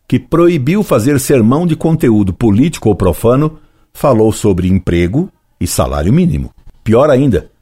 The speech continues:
Dom Nelson permitiu que Lula falasse na missa,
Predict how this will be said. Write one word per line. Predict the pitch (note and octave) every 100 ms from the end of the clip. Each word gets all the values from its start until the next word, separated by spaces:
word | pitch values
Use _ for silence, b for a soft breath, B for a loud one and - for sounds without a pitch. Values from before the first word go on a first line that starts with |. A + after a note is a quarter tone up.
| _
Dom | - G2+ F#2+
Nelson | G#2+ C#3 F2+ b b b -
permitiu | G2 G2 - B2
que | A#2
Lula | G#2 G#2 A#2 D3 B2
falasse | G#2+ F#2+ D#2+ G#2 G#2 G2
na | D2+
missa, | F#2 G#2 -